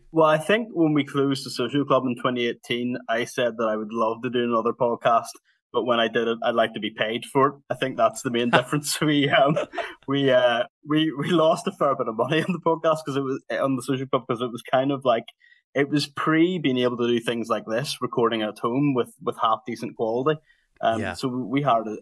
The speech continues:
Speaker 1: we hired a studio, quite a famous studio, Start Together Studios, done a lot of great bands from, from Belfast and beyond, uh, recorded in there. So we hired that out at, at our own expense. Um, we got sponsors in as it went on,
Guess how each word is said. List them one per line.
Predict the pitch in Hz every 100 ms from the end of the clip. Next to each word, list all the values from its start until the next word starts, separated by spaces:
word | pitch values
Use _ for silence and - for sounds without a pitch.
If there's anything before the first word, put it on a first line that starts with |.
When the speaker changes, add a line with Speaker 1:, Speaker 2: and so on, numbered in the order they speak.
| -
Speaker 1:
we | 123
hired | 123 113
a |
studio, | 110 - 107 127
quite | 131 160
a | -
famous | - 107 113 -
studio, | 131 131 135 - _ _ _
Start | - 110
Together | 110 110 107 104 107 _
Studios, | - - 113 113 120 120
done | 117
a | 107
lot | 104 104
of | 98 - _ _ -
great | 113 104
bands | 110 104 110 113
from, | 123 113 113 _
from | - 110 107 107
Belfast | 110 110 113 113
and | 120
beyond, | 110 110 110 131 131 _ -
uh, | 113 110
recorded | 117 - 120 117
in | 120
there. | 123 123 - _ _
So | - 170
we | 190
hired | 127 117
that | 113
out | 104 113 147
at, | 104 - -
at | 110
our | 110
own | 110 107
expense. | - - 110 151 160 -
Um, | 110 107
we | 131
got | 170 165
sponsors | - 101 127 120
in | 120
as | 113 117
it | -
went | 110 107
on, | 104 113 139